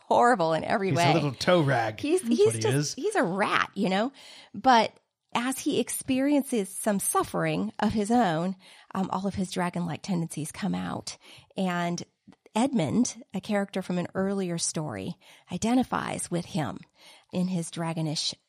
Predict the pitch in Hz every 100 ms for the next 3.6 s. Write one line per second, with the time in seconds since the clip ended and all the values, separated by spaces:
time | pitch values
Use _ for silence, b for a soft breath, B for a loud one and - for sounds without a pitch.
0 | - 170 - - - 175 - 185 - -
1 | - - - - B B B 202 185 175
2 | 175 175 - - 240 240 214 208 202 226
3 | 269 - 202 196 160 175